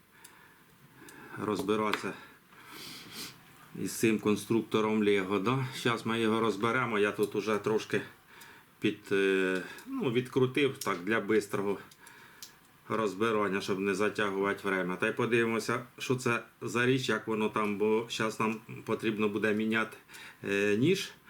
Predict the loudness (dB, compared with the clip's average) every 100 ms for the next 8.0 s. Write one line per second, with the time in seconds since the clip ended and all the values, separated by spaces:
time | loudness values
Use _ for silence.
0 | -18 -16 -16 -6 -2 0 0 0 0 0
1 | -2 0 0 0 -4 -6 -8 -10 -14 -4
2 | -2 0 -2 -4 -2 -2 -2 -6 -16 -20
3 | -20 -8 -6 -4 -4 -2 -2 -2 -2 -2
4 | -2 -2 2 2 2 -2 -8 -8 2 4
5 | 4 2 2 2 2 0 0 0 0 -2
6 | -6 -18 -20 -16 -2 2 2 2 0 0
7 | 0 0 -2 -2 -4 2 2 4 0